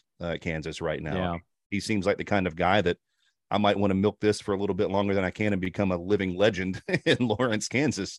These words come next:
Speaker 2: The only
Speaker 1: Uh,
Speaker 2: cautionary tale on that is Matt Campbell,
Speaker 1: Yep.
Speaker 2: Iowa State.
Speaker 1: Yep. Yep.
Speaker 2: Look,
Speaker 1: And,
Speaker 2: look at
Speaker 1: uh,
Speaker 2: where they are right now.
Speaker 1: Well, and he put Matt Campbell, uh, in one of those cautionary tales by winning this past week.
Speaker 2: Right.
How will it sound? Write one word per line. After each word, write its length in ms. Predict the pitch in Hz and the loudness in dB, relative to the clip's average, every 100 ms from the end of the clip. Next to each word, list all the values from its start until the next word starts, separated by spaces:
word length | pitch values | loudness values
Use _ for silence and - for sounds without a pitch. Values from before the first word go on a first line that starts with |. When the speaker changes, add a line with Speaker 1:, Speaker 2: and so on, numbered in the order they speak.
| - - | -8 2
Speaker 2:
The 100 | 110 | 4
only 200 | 135 - | 6 4
Speaker 1:
Uh, 100 | 156 | 6
Speaker 2:
cautionary 500 | 151 151 143 139 143 | 6 6 2 0 2
tale 240 | 147 139 | 2 2
on 100 | 135 | 2
that 200 | 131 139 | 2 2
is 460 | 143 147 143 - - _ _ _ _ _ - | 0 -2 -4 -10 -18 _ _ _ _ _ -2
Matt 220 | 95 92 | 0 0
Campbell, 460 | - 95 85 80 - _ _ - | 0 0 0 -4 -8 _ _ 0
Speaker 1:
Yep. 120 | 107 | 2
Speaker 2:
Iowa 220 | 90 85 | 2 -4
State. 340 | - 87 76 - _ - | -6 -6 -6 -8 _ -8
Speaker 1:
Yep. 180 | 82 76 _ - | -6 -6 _ -10
Yep. 180 | 90 80 - | -6 -4 0
Speaker 2:
Look, 120 | 87 | 0
Speaker 1:
And, 120 | 113 | 4
Speaker 2:
look 140 | 120 143 | 4 6
at 60 | |
Speaker 1:
uh, 40 | 131 | 8
Speaker 2:
where 160 | 123 | 8
they 180 | 110 107 | 6 6
are 180 | 95 87 | 4 2
right 220 | 78 - | -2 -6
now. 280 | 80 71 - _ _ - | -10 -12 -16 _ _ -10
Speaker 1:
Well, 240 | 78 90 | -6 -6
and 140 | 85 78 | -6 -6
he 140 | 98 | -4
put 200 | 113 135 | 0 0
Matt 200 | 90 85 | -2 -4
Campbell, 380 | 87 80 82 80 | -6 -6 -4 -4
uh, 80 | 82 | -2
in 180 | 82 80 | -4 -6
one 100 | 82 | -6
of 60 | |
those 160 | 80 78 | -6 -6
cautionary 520 | 90 82 87 82 80 | -4 -4 -4 -4 -4
tales 260 | 85 87 87 | -2 -2 0
by 100 | 92 | -2
winning 280 | 98 104 | -2 -2
this 120 | 107 - | -4 -2
past 260 | 123 117 | -2 -2
week. 280 | 165 - - _ - | -4 -6 -12 _ -2
Speaker 2:
Right. 280 | 87 90 | 0 0